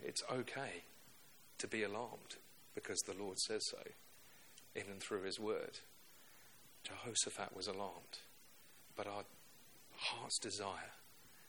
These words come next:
is that we wouldn't be crippled by fear, but that we would allow ourselves to inquire of the Lord,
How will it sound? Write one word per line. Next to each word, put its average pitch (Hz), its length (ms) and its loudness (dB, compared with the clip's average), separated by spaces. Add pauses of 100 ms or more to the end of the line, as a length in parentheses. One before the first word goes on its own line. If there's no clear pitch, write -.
(200)
is - 100 -2
that - 200 -2
we 104 100 -6
wouldn't 110 200 0
be 107 80 -4
crippled - 640 2
by 117 140 2 (160)
fear, - 280 -6 (800)
but - 140 0
that 117 120 -2
we 110 120 0
would 104 180 0
allow 104 760 2 (440)
ourselves 101 600 6
to - 160 0
inquire 101 640 2
of 90 120 0
the 95 60 -4
Lord, 104 400 -4